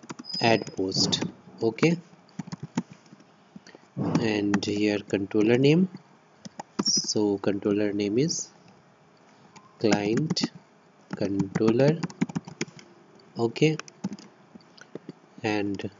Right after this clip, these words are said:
at the rate method name, method name is add post.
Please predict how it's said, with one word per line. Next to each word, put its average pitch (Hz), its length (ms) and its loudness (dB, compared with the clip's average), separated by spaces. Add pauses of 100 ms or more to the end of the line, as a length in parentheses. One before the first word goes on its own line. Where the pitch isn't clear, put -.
(140)
at 110 240 0
the 131 120 10
rate 160 440 4 (1400)
method 120 440 2
name, 165 280 4 (760)
method 113 380 0
name 107 200 0
is 147 220 0 (240)
add 107 260 -2
post. 95 480 -2